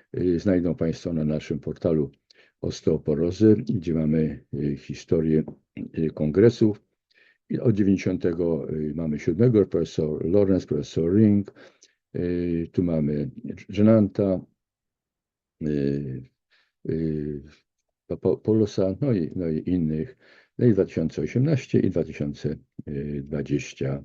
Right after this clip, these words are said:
dwadzieścia trzy. Proszę państwa, y, pierwszym,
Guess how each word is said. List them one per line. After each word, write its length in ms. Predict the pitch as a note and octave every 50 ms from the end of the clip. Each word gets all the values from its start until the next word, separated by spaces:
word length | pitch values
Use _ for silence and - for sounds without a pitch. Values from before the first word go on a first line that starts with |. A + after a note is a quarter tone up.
| - _
dwadzieścia 540 | - C#2 C#2 B1+ A#1+ B1+ - - - C#2 C2
trzy. 440 | - - - - - - - - _ _ _ _ _ _ _ - - _ _ _ _ _ _ _ _ _ _ _
Proszę 140 | A#2+ A#2+ A2+
państwa, 420 | C#3 C#3+ C3+ - C#3 - - - - _ _ _ -
y, 120 | A2 G2 - -
pierwszym, 760 | _ - B2+ D3 E3 E3+ - - - D3 C3+ A#2+ B2 - -